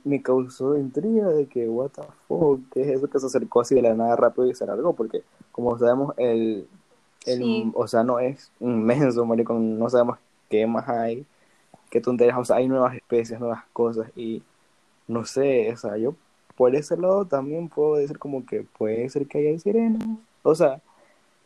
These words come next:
Speaker 1: no sé, o algo similar, algo como que nunca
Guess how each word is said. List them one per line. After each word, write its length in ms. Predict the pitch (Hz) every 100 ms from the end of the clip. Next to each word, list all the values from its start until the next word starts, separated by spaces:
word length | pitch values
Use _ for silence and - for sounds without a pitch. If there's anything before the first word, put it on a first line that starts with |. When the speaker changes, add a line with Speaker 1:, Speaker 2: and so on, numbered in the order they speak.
| _ _ -
Speaker 1:
no 960 | 131 135 135 139 156 175 190 202 208 233
sé, 340 | - 135 120
o 120 | 131 131
algo 180 | 165
similar, 500 | 180 143 123 117 107 -
algo 240 | 131 151
como 280 | 147 131 117
que 120 | 113
nunca 500 | 110 113 127 131 127